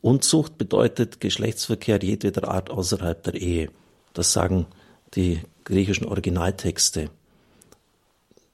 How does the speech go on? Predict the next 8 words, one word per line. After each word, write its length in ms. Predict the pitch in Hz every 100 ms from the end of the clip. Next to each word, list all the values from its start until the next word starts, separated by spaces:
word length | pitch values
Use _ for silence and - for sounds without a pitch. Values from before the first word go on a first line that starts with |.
| _ _ _ -
Wird 160 | 104
da 80 | 101
nicht 240 | 104 104
heute 380 | 104 101 - - -
genau 200 | 95 92
das 200 | 92 -
Gegenteil 480 | 92 113 - - 117
verhandelt? 640 | 123 113 123 156 - -